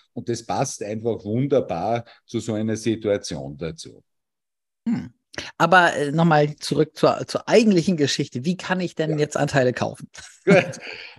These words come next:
Speaker 1: Ähm, ja, und, äh, um, um dort aufzuhören, wo ich, äh, oder weiterzumachen, wo ich aufgehört habe.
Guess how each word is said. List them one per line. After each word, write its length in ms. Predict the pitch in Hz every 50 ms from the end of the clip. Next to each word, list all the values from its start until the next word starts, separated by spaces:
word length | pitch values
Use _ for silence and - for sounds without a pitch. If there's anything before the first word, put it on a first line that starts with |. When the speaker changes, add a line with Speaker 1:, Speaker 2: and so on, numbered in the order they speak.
| _ -
Speaker 1:
Ähm, 300 | 143 143 143 143 143 - - - _ _ _ - - _ _ _ _ _ _ _ _ _
ja, 320 | - 117 139 135 113 - - - - -
und, 220 | - 214 180 -
äh, 40 | - - - - - - - - - - -
um, 200 | - 180 190 190
um 220 | 180 175 165 160
dort 420 | 156 151 151 - - 160 160 175 170
aufzuhören, 480 | 147 170 180 170 - 185 165 165 165
wo 60 | 160 156
ich, 100 | 143 139
äh, 560 | 143 - - 139 135 135 135 131 127 127 120
oder 240 | - 131 123 120 113
weiterzumachen, 680 | 127 151 160 165 160 127 - 131 131 135 139 135 135
wo 100 | 131 127
ich 80 | 120
aufgehört 1040 | 120 113 139 135 - _ _ _ _ _ _ _ _ _ - - 120 117 127 143 127
habe. 140 | 156 139